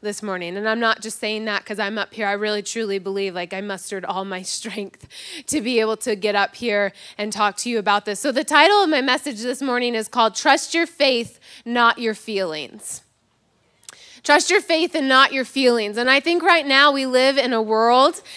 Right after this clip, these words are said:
that there's a lot of, "Ah, this is how I feel," right? A lot of, um, decisions being made based on what you feel like.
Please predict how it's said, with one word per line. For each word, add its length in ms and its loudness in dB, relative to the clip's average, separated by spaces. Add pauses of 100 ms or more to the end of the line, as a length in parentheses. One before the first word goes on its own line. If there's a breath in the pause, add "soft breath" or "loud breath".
(140)
that 600 6
there's 220 2
a 100 0
lot 320 6
of, 260 2
"Ah, 120 -2
this 280 -4
is 160 -4
how 320 -6
I 340 -8
feel," 760 -10
right? 520 2 (380 loud breath)
A 120 4
lot 360 8
of, 380 6 (200 loud breath)
um, 280 2
decisions 760 0
being 400 -4
made 480 0
based 400 0
on 340 2 (180 loud breath)
what 360 4
you 420 -4 (120)
feel 720 -6 (100)
like. 560 -12